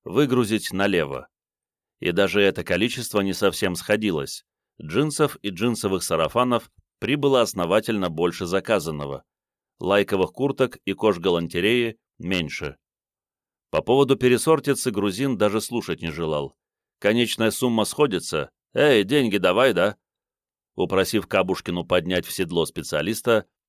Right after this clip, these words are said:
отлично подделавшего печати минских ЗАГСов, теперь, чтобы срочно слепить штемпель какого-то грузинского райпотребсоюза,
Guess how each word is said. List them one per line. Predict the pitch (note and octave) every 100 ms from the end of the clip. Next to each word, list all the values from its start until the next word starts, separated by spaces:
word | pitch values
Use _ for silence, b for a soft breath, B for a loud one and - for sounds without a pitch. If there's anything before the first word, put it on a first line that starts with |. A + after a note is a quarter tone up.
| _
отлично | D2 D2+ F2 F2+ - E2+
подделавшего | - E2 D2+ F2 E2 - E2 E2
печати | F2 - F2+ E2 D#2+
минских | F2 E2 - E2
ЗАГСов, | D2 G2+ A#2 - G#2+ - _ _
теперь, | - F3 A2 C#3+
чтобы | B2 - F#2 F#2
срочно | - G2+ - E2+
слепить | - F#2 F#2 F2
штемпель | - G2 F#2 F#2 D#2+
какого-то | F#2+ E2+ F#2+ F2+ F2
грузинского | F2+ F2 F#2+ F2+ F2+ F2
райпотребсоюза, | E2+ E2+ E2+ F2 E2+ - D#2+ A2 G#2+ G#2+